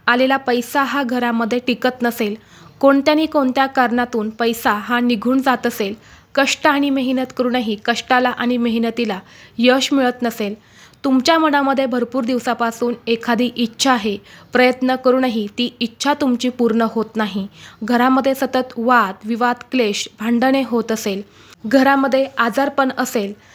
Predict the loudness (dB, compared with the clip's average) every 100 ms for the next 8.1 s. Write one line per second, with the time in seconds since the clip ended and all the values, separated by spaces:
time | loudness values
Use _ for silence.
0 | -20 _ 0 4 4 2 0 0 -2 -2
1 | -2 -2 -2 -2 -6 -8 0 2 2 2
2 | 2 2 0 -2 -2 -2 -2 -2 -2 -2
3 | -2 -2 0 0 0 2 2 0 -2 0
4 | 0 2 0 0 -2 -6 -6 -2 -2 0
5 | -2 -2 -4 -6 -8 -14 _ -20 -20 -20
6 | -20 -6 2 4 4 2 0 0 -2 -2
7 | -2 -4 -4 -4 -4 -4 -4 -4 -4 -4
8 | -2